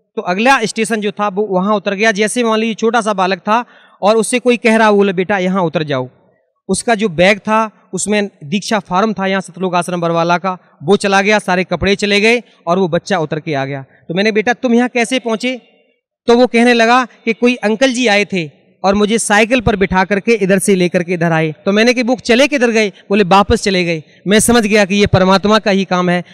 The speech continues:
ये कोई जीव की ताकत नहीं, ऐसा नहीं कर सकता है। और मेरे साथ में मेरी स्वयं उम्र बढ़ाई मालिक ने। मैं एक बार भिंड जिले से लौट करके अपने इटावा आ रहा था,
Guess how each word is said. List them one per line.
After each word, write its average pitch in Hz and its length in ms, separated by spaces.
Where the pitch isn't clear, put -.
ये 196 80
कोई 190 180
जीव 196 220
की 208 80
ताकत 180 320
नहीं, 175 180
ऐसा 170 180
नहीं 165 140
कर 156 120
सकता 156 320
है। 151 160
और 226 280
मेरे 226 300
साथ 233 260
में 214 200
मेरी 214 220
स्वयं 247 280
उम्र 240 180
बढ़ाई 202 260
मालिक 185 280
ने। 185 220
मैं 208 180
एक 220 280
बार 208 240
भिंड 208 240
जिले 220 240
से 226 140
लौट 202 220
करके 202 420
अपने 190 220
इटावा 190 280
आ 196 160
रहा 185 200
था, 185 220